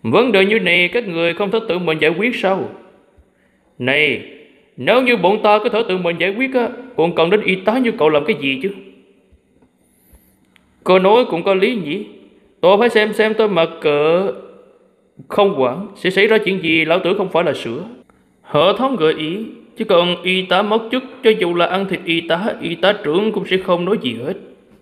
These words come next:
Nhóc con, đừng khóc. Anh có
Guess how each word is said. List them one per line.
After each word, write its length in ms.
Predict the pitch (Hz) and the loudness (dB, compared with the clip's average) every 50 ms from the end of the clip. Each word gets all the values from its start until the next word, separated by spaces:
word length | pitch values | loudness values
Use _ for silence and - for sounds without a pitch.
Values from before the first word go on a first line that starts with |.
| _ _ _ _ _ _ - - _ _ _ _ _ _ _ _ _ - | _ _ _ _ _ _ -20 -20 _ _ _ _ _ _ _ _ _ -2
Nhóc 160 | 131 156 156 - | -2 -2 0 2
con, 460 | 151 151 156 143 117 - - - - - - _ _ _ _ _ _ _ - | 2 2 2 0 -2 -6 -14 -18 -20 -20 -20 _ _ _ _ _ _ _ -10
đừng 340 | 127 131 139 151 160 160 | -2 2 2 4 4 2
khóc. 520 | 151 - 196 214 - 226 190 - - - - - - - _ _ _ _ | 0 0 0 0 -2 -4 -12 -18 -20 -20 -20 -20 -20 -20 _ _ _ _
Anh 260 | - 156 185 202 208 202 | 0 2 2 2 0 2
có 140 | 202 226 | 4 4